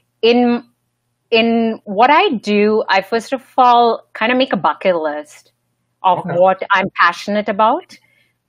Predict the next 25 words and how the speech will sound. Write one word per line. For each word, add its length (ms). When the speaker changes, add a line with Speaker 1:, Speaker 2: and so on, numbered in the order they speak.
Speaker 1:
And 320
then 440
it 120
is 240
about 440
going 240
to 100
that 240
planner. 560
I'm 140
still 280
old-fashioned. 720
I 300
do 120
pen 240
and 140
paper, 520
but 640
I 460
kind 240
of 100
make 180
a 60
bu-, 100
uh, 540